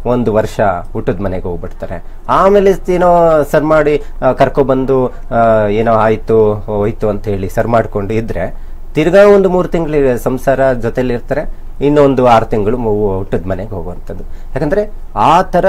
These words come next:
ಬೇರೆ ಬೇರೆ ಆಗುವಂಥ ಪರಿಸ್ಥಿತಿ ಉಂಟಾಗುವಂಥದ್ದು ಇರುತ್ತೆ.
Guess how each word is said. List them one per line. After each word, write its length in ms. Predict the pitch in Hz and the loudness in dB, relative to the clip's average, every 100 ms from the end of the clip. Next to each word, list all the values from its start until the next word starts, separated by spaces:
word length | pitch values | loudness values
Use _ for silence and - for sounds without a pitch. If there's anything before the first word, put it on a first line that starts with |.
| 190 | 2
ಬೇರೆ 380 | 127 95 156 190 | 0 0 2 2
ಬೇರೆ 200 | 175 156 | 2 0
ಆಗುವಂಥ 520 | 131 107 104 104 - | 0 0 0 -4 -6
ಪರಿಸ್ಥಿತಿ 680 | 104 - 160 180 - 147 127 | -8 0 0 0 -4 -6 -4
ಉಂಟಾಗುವಂಥದ್ದು 800 | 95 87 90 87 85 - - 92 | -4 -4 -6 -6 -8 -10 -10 -10
ಇರುತ್ತೆ. 540 | 85 - 71 - - | -10 -10 -10 -10 -10